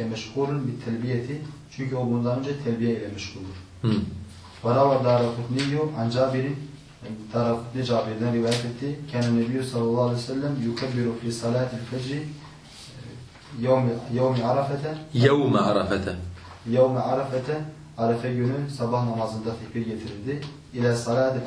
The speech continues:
Speaker 1: asri min âhiri eyyâmi teşriki. Teşrik gününün son gününün ikindi namazına kadar. Heyne yusellimu minel mektubâti. Farz namazlardan selam verince.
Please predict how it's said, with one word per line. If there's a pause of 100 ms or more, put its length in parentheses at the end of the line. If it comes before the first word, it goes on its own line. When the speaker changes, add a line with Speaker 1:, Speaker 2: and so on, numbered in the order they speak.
Speaker 1:
asri
min
âhiri
eyyâmi
teşriki. (420)
Teşrik
gününün (120)
son (440)
gününün (460)
ikindi
namazına
kadar. (460)
Heyne
yusellimu
minel
mektubâti. (180)
Farz
namazlardan
selam
verince.